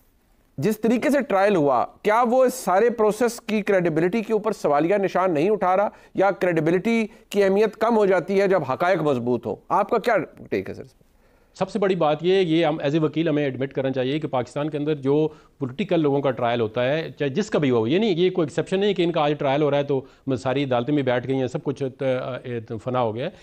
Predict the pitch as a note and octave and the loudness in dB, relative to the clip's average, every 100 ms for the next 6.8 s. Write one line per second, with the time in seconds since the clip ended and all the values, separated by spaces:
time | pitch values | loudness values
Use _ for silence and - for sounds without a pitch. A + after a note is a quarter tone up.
0 | - - G3+ A#3+ G3 - G#3 G#3 D3 - | -12 -4 -2 0 -2 -2 -2 0 -2 -2
1 | A3 G#3 F3+ E3 F#3 F3 C3+ F3+ C#3 C#3 | 0 0 0 -2 -2 -2 -2 -2 -4 -4
2 | E3+ D#3+ D#3 E3 D#3 C3 G3+ G3 F3+ F#3 | -2 0 -2 -2 -2 -2 -2 -4 -8 -6
3 | F3+ F3 F3+ F3 - - A#2+ D3 F3 F3 | -6 -4 -4 -4 -8 -8 0 2 2 0
4 | - C#3 E3 D#3+ E3+ E3+ D#3+ D#3+ F#3 - | 0 0 2 2 2 0 -2 -2 -4 -4
5 | - E3+ D3+ D#3 F3 F3+ D#3+ D#3+ D3+ C#3+ | -4 -2 -2 0 0 0 -2 -6 -4 -4
6 | D#3+ F#3+ F3+ E3+ E3 E3 E3+ | 0 0 0 -2 -2 0 0